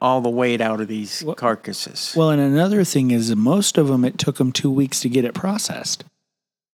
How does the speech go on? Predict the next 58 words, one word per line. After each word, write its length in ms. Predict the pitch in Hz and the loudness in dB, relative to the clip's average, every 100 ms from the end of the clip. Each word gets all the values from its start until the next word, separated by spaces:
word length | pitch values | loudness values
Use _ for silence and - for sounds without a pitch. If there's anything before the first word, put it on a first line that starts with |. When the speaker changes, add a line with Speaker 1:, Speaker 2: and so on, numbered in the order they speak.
| _ _ _ _ - | _ _ _ _ -2
Speaker 2:
because 220 | 151 165 | 2 4
they 100 | 165 | 4
were 100 | 160 | 4
doing 280 | 165 170 160 | 4 4 4
other 180 | 151 131 | 4 2
things. 360 | 185 180 127 | 4 2 2
So 100 | - | 2
they 140 | 127 127 | 2 2
would 140 | 120 | 2
work 220 | 143 139 | 2 2
on 140 | 135 123 | 0 0
processing 540 | 135 143 147 - 131 | 0 0 0 0 0
in 80 | 123 | 0
the 120 | 117 | 0
afternoons 720 | 117 - 117 120 131 131 135 | -2 -2 0 4 6 4 2
or 80 | 123 | 2
the 220 | 110 151 | 0 0
evenings 680 | 165 175 107 85 110 - - _ _ _ _ _ - | -2 0 -2 -4 -6 -8 -14 _ _ _ _ _ -4
until 300 | 127 131 120 | 0 2 0
it 100 | 123 | 0
was 140 | 123 | 0
done. 260 | 156 151 107 | 2 2 2
They'd 140 | 98 | 0
do 100 | 113 | 0
a 40 | |
little 200 | 104 113 | 2 2
bit 120 | 110 113 | 2 0
every 180 | 127 | 0
day. 120 | 123 98 | 0 -2
Speaker 1:
Well, 160 | 147 | -4
a 60 | 147 | -2
lot, 220 | 131 120 - | -2 -2 -2
yeah, 240 | 175 104 - - | -2 -2 -8 -12
but, 140 | 120 - _ - | -12 -12 _ -4
but 100 | 151 | 0
like 160 | 165 156 | 0 0
I 60 | |
say, 240 | 131 151 117 | -2 -2 -2
but 260 | 123 123 - - | -2 -6 -8 -10
it, 300 | 147 147 - | -6 -6 -4
there 120 | 151 | -2
was 240 | 143 127 117 | 0 -2 -4
reason 420 | 143 214 202 147 | -2 -2 0 -2
that 140 | 123 - | -2 -4
they 120 | 110 | -4
did 240 | 160 156 | -2 0
it. 120 | 120 | 0
It 140 | 127 170 | 0 -2
isn't 300 | 151 113 120 135 | -2 -4 -4 -2
that 200 | 135 113 | -2 -2
they 100 | 117 | -2
were 180 | 113 113 | -2 0
wrong 300 | 131 143 131 | 0 0 -2
or 100 | 117 | -2
they 140 | 113 | -4
were 140 | 107 | -4
stupid 440 | 104 - 131 143 120 | -6 -4 -2 -2 0
or 220 | 117 | -2